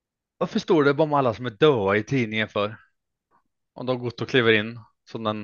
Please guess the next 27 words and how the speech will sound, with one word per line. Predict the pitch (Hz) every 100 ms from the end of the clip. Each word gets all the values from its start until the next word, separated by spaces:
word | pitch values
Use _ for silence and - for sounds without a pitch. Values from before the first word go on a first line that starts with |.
| 107
legenden | 123 117 113 117 107
är, | 110
och | 110
bara: | 107 98 95 _ _ _ _ _ _ _ _ _ _
"Ja, | - 71 - _ _ -
det | 127
kan | 123
ju | 113
inte | 147
gärna | 170 135
stå | - 123
tvärtom." | 117 - 107 127 170 90 - _ _ _ _ _ _ _ _ _ _ _ _ _ _ _ -
"Eh, | 120 113 117 131
vad | - - 143
menar | 131 131
du |
då, | 196
Otto?" | 131 104 - 98 _ _ _ _ _ _ _ _ _ _ _
Jag | 131
menar | 127 120
bara | 117
att |
det | 120
skulle | - 117
bli |
en | 113
väldigt | 113 98